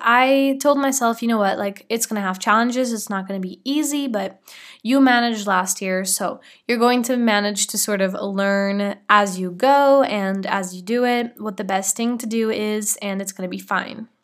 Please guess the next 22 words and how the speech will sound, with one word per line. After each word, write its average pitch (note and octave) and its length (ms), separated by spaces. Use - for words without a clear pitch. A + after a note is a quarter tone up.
Spoiler F4+ 420
alert, B3+ 300
it A#3 80
wasn't G#3 280
fine. C3+ 340
<laughs> - 500
And A3 600
not A#3 240
only D#4 220
was F#3+ 200
it F#3 80
not F3+ 220
fine, F3+ 400
it A#3 300
took G3+ 440
a F#3+ 200
gigantic G3 920
toll F3+ 360
on F#3 180
my F3 180
mental F#3+ 400
health. - 420